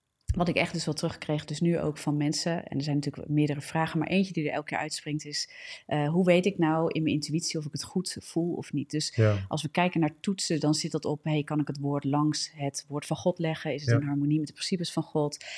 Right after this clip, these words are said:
Speaker 1: Leidt het tot Jezus? Brengt het me dichter aan zijn hart? Dat zijn allemaal wel dingen, die kunnen we vaak nog wel vatten.
Speaker 2: Ja.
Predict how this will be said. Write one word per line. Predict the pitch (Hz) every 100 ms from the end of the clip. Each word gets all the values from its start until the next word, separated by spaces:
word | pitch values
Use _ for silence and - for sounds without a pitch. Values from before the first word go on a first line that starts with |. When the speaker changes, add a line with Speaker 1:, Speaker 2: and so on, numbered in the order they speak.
| -
Speaker 1:
Leidt | 143 143
het | 147
tot | 151 147
Jezus? | 165 165 165 - 151 151
Brengt | - 143
het | 147
me | 147
dichter | 151 - -
aan | 143
zijn | 151
hart? | 180
Dat | 180
zijn | - 170
allemaal | 165 151
wel | 151
dingen, | 160 151 143 - - -
die | 165 -
kunnen | 208 208
we |
vaak | 202 170 175 180
nog | 156
wel | 147
vatten. | - 170 170 - 294 -
Speaker 2:
Ja. | 131